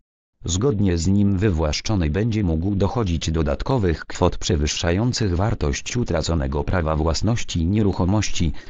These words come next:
jeśli szkoda będzie wyższa. Brak takiego uregulowania był ewidentną luką prawną. Niestety projektodawca wykonał krok w dobrym kierunku,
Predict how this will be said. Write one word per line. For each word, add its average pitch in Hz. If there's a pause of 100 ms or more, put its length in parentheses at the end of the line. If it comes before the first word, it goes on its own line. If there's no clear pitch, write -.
(120)
jeśli 95
szkoda 92
będzie 92
wyższa. 69 (540)
Brak 104
takiego 95
uregulowania 80
był 87
ewidentną 82
luką 87
prawną. 69 (1080)
Niestety 92
projektodawca 85
wykonał 101
krok 87
w 82
dobrym 76
kierunku, 92